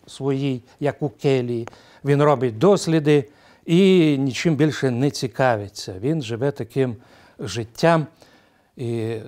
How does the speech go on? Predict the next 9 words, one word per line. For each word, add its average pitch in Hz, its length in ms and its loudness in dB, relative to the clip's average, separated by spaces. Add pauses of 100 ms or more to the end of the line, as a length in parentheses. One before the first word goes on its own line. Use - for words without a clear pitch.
таке, 147 540 -2
є 151 180 0
такий 160 320 0
образ 131 380 2
у 127 60 -6
світовій 135 720 -2
літературі, 127 640 -2
як 117 200 -2
Фауст. 104 760 -6